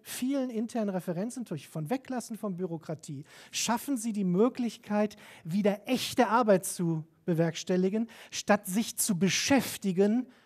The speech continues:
mit Aufgaben, die man sich selber gibt. Und das ist hochgradig erfolgreich. Das ist, wenn man von ganz normal auf das Unternehmen drauf guckt, auch gar nichts Besonderes. Viele Beratungsunternehmen arbeiten so.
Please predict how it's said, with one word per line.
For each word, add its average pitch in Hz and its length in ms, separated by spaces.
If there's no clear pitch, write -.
mit 190 240
Aufgaben, 190 760
die 185 160
man 180 160
sich 160 200
selber 156 340
gibt. - 340
Und 269 120
das 240 120
ist - 140
hochgradig 196 460
erfolgreich. 220 640
Das 202 200
ist, - 280
wenn 202 140
man 175 440
von 180 560
ganz 190 220
normal 190 440
auf 196 120
das 185 140
Unternehmen 185 360
drauf 175 240
guckt, 160 180
auch 135 120
gar 175 140
nichts 175 180
Besonderes. 208 540
Viele 302 220
Beratungsunternehmen 170 880
arbeiten 170 360
so. 160 240